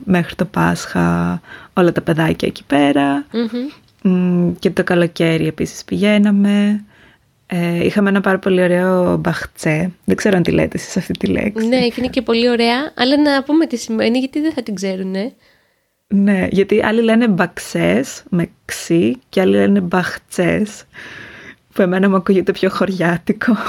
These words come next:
Speaker 2: Ο μπαξής νομίζω είναι πιο πολύ νησιώτικο, σε αυτή την αίσθηση έχω, που
Speaker 1: Μμ.
Speaker 2: κάνει πιο της θάλασσας,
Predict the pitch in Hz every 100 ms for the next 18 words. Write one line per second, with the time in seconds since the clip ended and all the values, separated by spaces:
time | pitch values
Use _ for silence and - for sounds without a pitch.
0 | 233 226 220 220 220 285 294 294 302 302
1 | 294 294 320 311 277 240 - 277 285 214
2 | 170 175 196 196 220 226 226 226 - 202
3 | - - 214 180 220 220 226 - 226 226
4 | 214 202 208 - 220 208 190 202 202 202
5 | 208